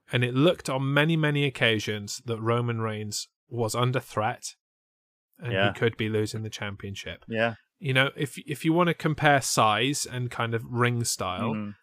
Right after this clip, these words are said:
Speaker 1: the
Speaker 2: Mm.
Speaker 1: last time he had a match with someone like this was, uh, maybe Finn Balor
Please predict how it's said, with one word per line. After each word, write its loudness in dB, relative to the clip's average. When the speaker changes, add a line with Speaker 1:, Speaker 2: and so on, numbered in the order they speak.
Speaker 1:
the -2
Speaker 2:
Mm. 2
Speaker 1:
last 4
time 2
he 0
had 4
a 2
match -2
with -4
someone -2
like -4
this -6
was, 0
uh, -8
maybe -4
Finn 0
Balor 2